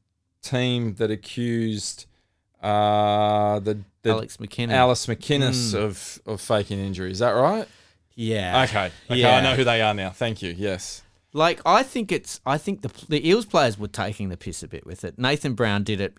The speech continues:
Speaker 2: in particularly in the Tigers game.
Speaker 1: Well, I think the problem is he put a great big red light on it,
Speaker 2: Yeah.
Speaker 1: saying, "Look what I'm doing," like an idiot.
Speaker 2: But what, what I think is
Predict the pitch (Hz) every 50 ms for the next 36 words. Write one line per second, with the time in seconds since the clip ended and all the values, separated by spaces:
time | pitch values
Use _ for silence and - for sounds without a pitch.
0 | _ 185 226 233 208 165 - - 151 143 - - 139 113 113 107 104 101 95 92
1 | - - 90 90 95 90 101 98 - 113 104 107 127 123 127 131 127 104 123 -
2 | - 156 175 165 - - 139 127 117 113 113 110 101 - 123 120 117 113 - 135
3 | 117 107 95 101 104 104 104 110 107 _ 110 104 92 92 92 98 95 92 87 85
4 | 87 90 90 87 85 80 67 - - _ - 120 113 104 95 90 92 92 98 104
5 | 101 - - 95 90 90 87 87 80 76 67 67 71 85 87 - _ _ _ _
6 | 90 92 92 95 92 - - _ - 107 90 87 73 57 - - - - - _
7 | - 143 139 - - _ _ 147 151 165 214 208 - - - - 147 151 - -
8 | _ _ _ - - - - - - - - _ _ _ _ _ _ _ _ _
9 | _ _ _ _ _ - 208 247 214 180 165 165 165 - 175 160 143 - - -
10 | 143 135 127 110 101 - - -